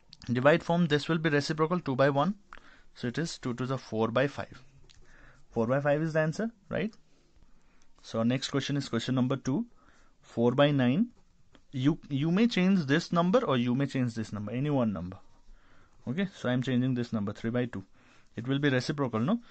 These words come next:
So three, you can cut here. Three ones are three, three threes are nine, two ones are two, two twos are four. It is two by three is the answer, all right? Or you can do like this also. Four threes are twelve and nine twos are eighteen. And at last you can cut.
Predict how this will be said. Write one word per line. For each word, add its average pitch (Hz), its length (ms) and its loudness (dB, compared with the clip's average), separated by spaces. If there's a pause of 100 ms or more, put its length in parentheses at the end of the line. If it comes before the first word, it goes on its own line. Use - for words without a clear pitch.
(320)
So 113 320 -2 (100)
three, 123 320 -2
you 131 160 0
can 151 200 0
cut 117 180 0
here. 104 140 -6
Three - 180 -4
ones 147 240 0
are 156 80 4
three, 165 220 0
three 127 200 -2
threes 151 280 0
are 151 60 2
nine, 147 280 2 (160)
two 127 80 0
ones 139 300 2
are 151 80 2
two, 175 240 -2
two 117 100 -2
twos 120 220 -2
are 143 80 0
four. 107 240 -4
It 120 160 -4
is 156 140 -6
two 123 240 -2
by 156 260 4 (480)
three 107 160 -8
is 104 120 -8
the 135 100 -2
answer, 104 360 -4 (240)
all 110 80 -6
right? 226 180 0 (380)
Or 143 260 6 (360)
you 131 100 0
can 170 220 0
do 156 200 0 (460)
like 113 200 0
this 147 180 0
also. 135 280 -2 (360)
Four 127 240 -2
threes 160 240 0
are 170 80 2
twelve 139 560 4 (100)
and 117 300 0
nine 120 200 4
twos 123 200 -2
are - 180 0
eighteen. 123 380 0 (240)
And 139 480 -4
at 143 160 0
last 185 240 6
you 175 80 2
can 165 180 2
cut. 110 260 -2